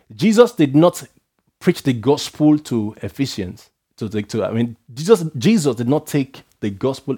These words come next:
into Ephesus. A sent person did. Apostle Paul did. Amen. Let's carry on. So, "But when some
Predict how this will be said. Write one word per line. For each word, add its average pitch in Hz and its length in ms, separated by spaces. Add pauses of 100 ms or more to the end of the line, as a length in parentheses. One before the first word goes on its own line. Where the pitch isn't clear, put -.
(140)
into 104 320
Ephesus. - 580 (1500)
A 110 100
sent - 520
person 107 380
did. - 320 (880)
Apostle 107 440
Paul 117 220 (120)
did. 78 260 (1200)
Amen. 117 280
Let's - 120
carry 101 180
on. 90 100 (1400)
So, 190 180
"But 170 200
when 269 420
some 190 600